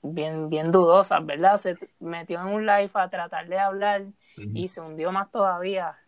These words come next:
Speaker 1: este, en un video que publicó, que fue un live de Instagram.
Speaker 2: Sí.
Speaker 1: Este, com-, él comen-, empezó a hablar sobre las protestas y eso,
Speaker 2: Ujú.
Speaker 1: y dijo: esto es una cita de él,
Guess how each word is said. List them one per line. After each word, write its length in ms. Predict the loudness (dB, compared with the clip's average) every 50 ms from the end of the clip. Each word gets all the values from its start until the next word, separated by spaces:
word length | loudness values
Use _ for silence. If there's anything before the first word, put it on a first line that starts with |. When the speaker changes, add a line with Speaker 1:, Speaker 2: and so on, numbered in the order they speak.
| _ -14 -10
Speaker 1:
este, 1000 | -10 -10 -10 -10 _ _ -6 -6 -4 -4 -6 -8 -8 -8 -8 -8 -8 -10 -10 -10
en 160 | -10 -8 -6
un 140 | -4 -4 -2
video 560 | -2 -2 0 2 2 4 4 4 4 2 0
que 100 | -2 -6
publicó, 540 | -6 -6 -6 -6 -6 -2 2 2 2 2 2
que 100 | -4 -14
fue 140 | -14 -12 -8
un 80 | -4
live 200 | -2 -2 -2 -4 -6
de 80 | -10 -10
Instagram. 500 | -10 -10 -14 -12 -12 -12 -12 -14 -16 -20 _ _ _ _ _ _ _
Speaker 2:
Sí. 180 | -12 -10 -8 -6 -2
Speaker 1:
Este, 1000 | -2 0 -2 -2 -4 _ _ 2 2 2 2 0 0 -2 -2 -2 -4 -4 -4 -4 -2
com-, 220 | -2 0 0 -2 -6 -4
él 200 | -2 -2 -2 -2
comen-, 360 | -2 -2 0 0 -2 -4 -4 -6
empezó 1300 | -6 -6 -4 -2 -2 -2 -2 0 4 6 6 6 6 6 6 6 4 4 4 2 0 -2 -4 -6 -8 -12 _ _ _ _
a 120 | -2 -2
hablar 300 | 0 0 0 -2 -2 -4
sobre 300 | -4 -4 -2 -2 -2 -2
las 160 | -2 -4 -4 -6
protestas 680 | -6 -4 -2 -2 0 0 -2 -2 -2 -2 -2 -2 -2
y 140 | -2 -2 -2
eso, 460 | 0 0 -2 -4 -6 -10 -12 -12 -12 -14 -16 -20 -20 -20 -16 -14
Speaker 2:
Ujú. 180 | -12 -12 -10 -6
Speaker 1:
y 220 | -2 0 2 2 2
dijo: 520 | 2 2 2 0 2 2 2 0 -2 -4 _ _ _
esto 280 | -8 -8 -4 -2 0 0
es 80 | 0 0
una 140 | -2 -2
cita 420 | -2 -2 -4 -2 0 0 0 0 0
de 200 | -2 -6 -6 -8
él, 180 | -12 -14 -16